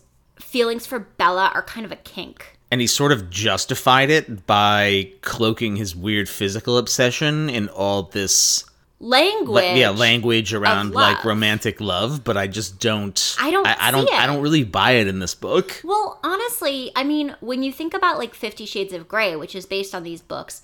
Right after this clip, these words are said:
Speaker 1: that in some ways feels more accurate because their relationship, I mean,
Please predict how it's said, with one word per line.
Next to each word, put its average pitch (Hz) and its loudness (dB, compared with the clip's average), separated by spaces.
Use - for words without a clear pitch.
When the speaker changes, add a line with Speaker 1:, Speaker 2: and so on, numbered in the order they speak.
Speaker 1:
that 359 4
in 247 -4
some 233 -4
ways 220 -10
feels 214 -6
more 185 -8
accurate 269 -2
because 233 -8
their 254 4
relationship, 247 -2
I - -6
mean, 226 -6